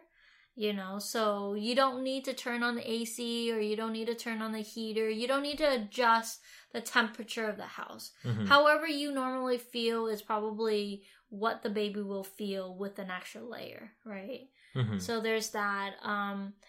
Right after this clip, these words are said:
Speaker 1: it's okay to have pets around the house, um, because it will build their immune system.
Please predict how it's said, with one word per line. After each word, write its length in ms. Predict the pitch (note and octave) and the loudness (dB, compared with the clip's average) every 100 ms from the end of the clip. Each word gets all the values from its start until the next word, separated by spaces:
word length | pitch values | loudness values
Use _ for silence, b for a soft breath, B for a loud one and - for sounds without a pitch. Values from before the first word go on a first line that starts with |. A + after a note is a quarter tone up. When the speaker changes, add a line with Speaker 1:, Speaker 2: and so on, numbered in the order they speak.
| b | b
Speaker 1:
it's 200 | B3+ C#4 | 2 8
okay 500 | D#4 D#4 D4 C4+ C#4+ | 6 6 6 6 4
to 120 | D#4 C#4+ | 0 2
have 220 | D4 C#4+ - | 4 4 0
pets 380 | - C4 C4+ C#4+ | 2 2 4 0
around 320 | C4+ C4 C4 | 4 4 2
the 60 | B3+ | 2
house, 580 | A#3+ B3+ E4 F4 - - b b b b - | 4 6 2 -6 -14 -16 b b b b -2
um, 320 | A3 G#3+ G#3+ | 2 2 2
because 300 | A#3 B3+ A3+ | 0 2 8
it 180 | A#3+ A#3 | 8 8
will 300 | A3 A#3 B3+ | 4 6 4
build 340 | G#3+ A#3 A#3+ A#3 | 4 4 6 4
their 140 | A#3 | 2
immune 340 | A3 G#3+ A3 A3+ | 2 0 0 -2
system. 500 | B3+ B3 - C4+ | -4 -2 0 0